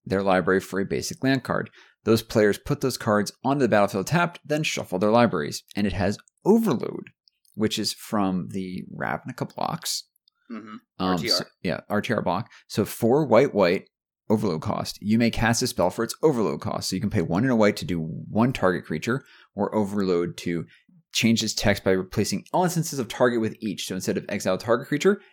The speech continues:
Speaker 1: exile each creature you don't control. For six mana, this is very flexible as either a single target, basically two mana path to exile at sorcery speed,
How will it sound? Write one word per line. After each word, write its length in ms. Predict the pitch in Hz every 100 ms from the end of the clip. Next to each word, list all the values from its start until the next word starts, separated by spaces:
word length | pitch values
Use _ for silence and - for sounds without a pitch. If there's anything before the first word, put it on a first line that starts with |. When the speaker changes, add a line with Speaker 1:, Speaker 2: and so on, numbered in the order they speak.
| _ -
Speaker 1:
exile 460 | 90 110 131 - _ -
each 220 | 190 190
creature 260 | - 87 82
you 60 | 76
don't 140 | 80
control. 400 | - - - -
For 80 | 87
six 260 | - - -
mana, 360 | 123 156 170 - _ - _ _
this 160 | - 113
is 140 | 104
very 180 | 92 98
flexible 500 | - 104 - 107 95
as 180 | - 87
either 180 | 92 87
a 120 | 73
single 560 | - - 101 120 127 - _ _
target, 340 | - 131 139 135 - _ _ _
basically 640 | 107 107 113 - 107 92 - -
two 180 | - 127
mana 240 | 123 123
path 260 | 117 113 113
to 140 | -
exile 520 | 98 92 80 87 - _ _ _
at 120 | - -
sorcery 360 | - 107 -
speed, 380 | 107 - 92 85